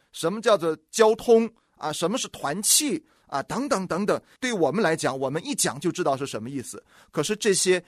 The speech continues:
对于未信的人来讲是完全陌生的概念。所以我们在传福音的时候呢，我们要站在他们的角度，按照他们的理解能力去讲他们听得懂的话。对于一些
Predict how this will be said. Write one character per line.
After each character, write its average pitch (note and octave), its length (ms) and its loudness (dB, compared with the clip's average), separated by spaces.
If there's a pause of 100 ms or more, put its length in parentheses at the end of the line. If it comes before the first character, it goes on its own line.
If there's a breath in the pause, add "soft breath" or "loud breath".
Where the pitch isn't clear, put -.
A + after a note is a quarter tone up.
(220 soft breath)
对 F#3 180 0
于 D#3 280 -2
未 A#3 280 -4
信 F#3 320 0
的 C#3 140 -4
人 B2 160 -10
来 A#2+ 160 -8
讲 A2 240 -10
是 - 200 -10
完 A#2+ 220 -6
全 C3 260 -4
陌 C#3 140 -6
生 B2 220 -8
的 A2 80 -8
概 A2 180 -12
念。 G#2 160 -16 (360 soft breath)
所 G3+ 180 2
以 G#3+ 60 6
我 D#3+ 160 4
们 D3 100 -6
在 D3+ 160 -2
传 - 300 -8
福 D#3 120 -10
音 E3 200 -4
的 C3 80 -4
时 A#2 180 -8
候 C3 180 -4
呢， A#2+ 220 -6 (240 soft breath)
我 C3 160 -2
们 D3 100 -4
要 F3 120 2
站 E3 280 0
在 C3 180 -4
他 F3+ 280 -2
们 C4+ 140 0
的 C#3 100 0
角 - 320 -6
度， C#3 180 -6 (280 soft breath)
按 F3+ 180 0
照 D#3 140 0
他 C#4 320 0
们 A#3+ 120 2
的 D3+ 120 0
理 C#3 160 -8
解 C3+ 160 -4
能 A2+ 240 -8
力 D#3+ 180 -6 (160 soft breath)
去 - 240 -2
讲 - 400 -2
他 D#3+ 180 -2
们 C#3 200 -4
听 G3+ 260 -2
得 D#3+ 100 -2
懂 - 240 -8
的 A2+ 80 -10
话。 A2+ 300 -2 (320 soft breath)
对 G#3+ 160 -2
于 G#3 40 -2
一 G#3+ 140 -2
些 G3 340 4